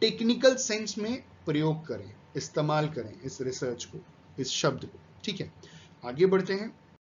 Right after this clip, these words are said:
अगली जो definition है वो क्लिफोर्ड Boudy की है और ये definition, अ, कोठारी सर की book nineteen एटी एट में published है। ठीक है,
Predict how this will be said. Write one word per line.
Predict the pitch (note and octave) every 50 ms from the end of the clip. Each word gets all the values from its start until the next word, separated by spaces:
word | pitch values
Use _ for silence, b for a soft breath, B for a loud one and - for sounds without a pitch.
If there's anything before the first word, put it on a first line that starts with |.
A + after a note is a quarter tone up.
| _ _ _ _ _ _ _ _ _ _ _ _ _ _ _ _ _ _ _ _ _ _ _ _ _ _ _ _ _ _ _ _ _ _ _ _ _ - _ - - - _ - - - - - - - _ _ _ _ _ _ _ _ b b b b b b _ _ _ _ _ _ _ _ _ _ -
अगली | F#3 F#3+ A#3 C4+ B3+
जो | A3 A#3
definition | F3+ F3+ D#3+ - E3 D#3 D3+ D3 - E3+ E3
है | F3+
वो | G#3+ B3+
क्लिफोर्ड | A#3+ - - D3+ C#3+ C#3+ - D3 D3 D3+ C#3
Boudy | B2+ B2 B2 B2+ B2
की | B2 - C#3+ B2+
है | B2 C#3 F3 -
और | - - F#3 F3+ F#3 F#3+ G3 G3
ये | F#3+ F#3 G#3+ G#3
definition, | F#3+ F3+ - F3 E3+ E3+ E3+ F3+ G3+ A3 A#3+
अ, | B3 - D3+ C#3 C3
कोठारी | C3 - D3+ C#3+ - D3+ E3 F#3 G#3
सर | - - - F3 E3
की | - F#3 F3
book | D#3+ E3 F3+ F3+ F3+
nineteen | D#3 C3 B2 B2 D3 D3 C#3+
एटी | C3+ C3 C#3 C3+
एट | C3 C3+
में | D3+ D#3+ D#3
published | D3 A#2 G#2+ A2 A#2 A#2+ - - -
है। | D#3+ E3+ D#3+ - - - - - -
ठीक | F#3+ F#3 -
है, | F3+ - -